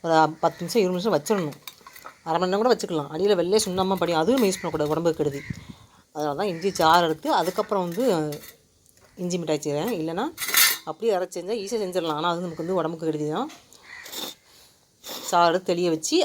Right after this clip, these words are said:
அந்த சுண்ணாம்பு ஊத்தாம மேல்டாப்பில் அந்த இஞ்சி சாறை மட்டும் ஊத்தி செய்கிறது தான். எப்படி செய்யணும்னு தெரிஞ்சுக்கணும்னா ராஜி ஆதி ஹோம் குக் இந்த லிங்கை கிளிக் பண்ணி தொடர்ந்து பாருங்க. வீடியோ ஸ்கிப் பண்ணாம பார்க்கும்போது தான் உங்களுக்கு வந்து இஞ்சி மிட்டாய் எப்படி செய்யணும்னு தெரிஞ்சுக்கலாம்.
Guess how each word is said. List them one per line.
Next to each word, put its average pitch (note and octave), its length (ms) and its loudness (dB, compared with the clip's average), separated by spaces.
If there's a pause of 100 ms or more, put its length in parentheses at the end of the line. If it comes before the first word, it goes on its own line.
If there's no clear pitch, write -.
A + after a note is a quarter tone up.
அந்த D#3 180 0
சுண்ணாம்பு F3+ 400 -4 (1120)
ஊத்தாம E3+ 360 0
மேல்டாப்பில் F3 460 0
அந்த F3+ 120 0
இஞ்சி E3+ 160 -4
சாறை D#3+ 220 2
மட்டும் E3 200 -4
ஊத்தி D#3+ 220 -6
செய்கிறது C#3+ 300 -4
தான். D3 100 -10 (120)
எப்படி F3 240 -6
செய்யணும்னு F#3 360 -4
தெரிஞ்சுக்கணும்னா D#3+ 500 -2
ராஜி E3+ 260 6
ஆதி E3 160 -2
ஹோம் D#3+ 200 -8
குக் D4+ 160 -2 (100)
இந்த E3 180 -4
லிங்கை E3+ 200 -4
கிளிக் D#3 220 -8
பண்ணி D3 180 -2 (1400)
தொடர்ந்து E3+ 320 0 (240)
பாருங்க. D3 240 2 (160)
வீடியோ E3+ 240 -2
ஸ்கிப் - 200 -10
பண்ணாம F3+ 240 -2
பார்க்கும்போது D3+ 340 0
தான் D4+ 80 2
உங்களுக்கு D#3+ 220 -2
வந்து F3 140 -4
இஞ்சி D#3 220 -8
மிட்டாய் E3 260 0
எப்படி D#3 140 -6
செய்யணும்னு D#3 220 -4
தெரிஞ்சுக்கலாம். D3 440 -6